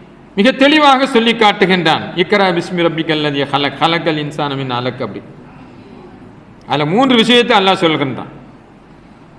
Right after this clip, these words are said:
"நீ கற்றுக்கொள்." எப்படி கற்க வேண்டும்?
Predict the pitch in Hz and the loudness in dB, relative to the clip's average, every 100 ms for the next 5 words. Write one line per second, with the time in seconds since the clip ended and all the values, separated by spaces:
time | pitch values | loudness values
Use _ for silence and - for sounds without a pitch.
0 | - - - - 151 160 147 123 - 226 | -20 -20 -20 -8 -2 0 0 -2 -2 0
1 | - 311 285 254 135 - - 165 170 269 | 0 2 2 2 0 -6 -4 -2 2 2
2 | 277 247 - 262 254 262 269 294 | 2 0 0 2 2 2 0 0